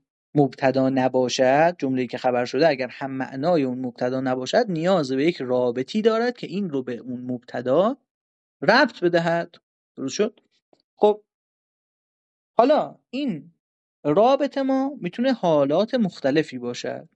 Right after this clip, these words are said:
رابطی که از توی جملهٔ خبر می‌خواد ربط بدهد این جمله رو به مبتدا. اول اینکه می‌تونه ضمیر باشه، حالا ضمیر هم خودش دو جوره، یا می‌تونه مذکور باشه مثل "زیدون قام ابوهو"،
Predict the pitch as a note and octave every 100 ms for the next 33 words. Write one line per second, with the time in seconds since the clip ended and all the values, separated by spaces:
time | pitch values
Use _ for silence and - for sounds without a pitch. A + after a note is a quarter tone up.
0 | _ _ _ C3+ C3+ C3 F3+ C#3+ B2+ A#2+
1 | B2+ B2 - _ - F3 C3 B2+ B2+ B2
2 | A#2+ C3+ C3 F#3 B3 G3+ - B2+ E3+ A3+
3 | _ _ _ - C3 D#3+ G#3 - A3 A#3
4 | B3 A#3 A#3 B3 A#3+ B3 A3+ E3 G3+ C4+
5 | - _ C#3 A#2 A#2+ A#2+ A#2+ D#3+ _ _
6 | _ _ _ G3+ B3 C#4+ D4 D4+ B3+ C#4
7 | B3+ E3+ D#3+ D3 B2 A#2+ - _ _ _
8 | G#3+ C4+ F3 F3 F3 A3 A#3+ B3+ A#3 G3+
9 | A3+ - F3+ C3+ C3 - - F3 G#3+ A3+
10 | F#3+ D3 C3 - - F#3+ A3+ A3+ F3+ E3
11 | - _ - E3 G3 G3+ A3 - _ _
12 | _ - C#3+ D#3+ D3+ D#3+ F3+ B2+ - D#3
13 | F#3 G3+ A#3 D#3+ C#3 C#3+ B2 E3 C#3+